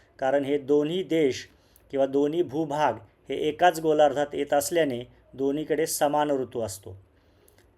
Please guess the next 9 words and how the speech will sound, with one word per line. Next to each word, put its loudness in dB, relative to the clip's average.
यानंतर 0
सहावं 4
विधान 4
आहे, -2
वसंत 0
संपात 2
व -2
शरद 2
संपात 0